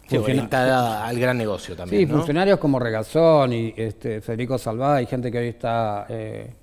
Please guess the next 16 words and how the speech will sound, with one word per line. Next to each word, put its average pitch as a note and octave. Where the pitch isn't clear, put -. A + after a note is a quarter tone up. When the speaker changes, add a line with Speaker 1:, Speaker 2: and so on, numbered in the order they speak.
Speaker 2:
eh, -
sentado G#2+
en G#2
algunos G#2
sillones G#2+
del G#2
gobierno A#2+
nacional, B2
claramente C3
me A#2+
dijeron A2+
que A2+
si A2+
construían A#2+
cien A#2+
viviendas C3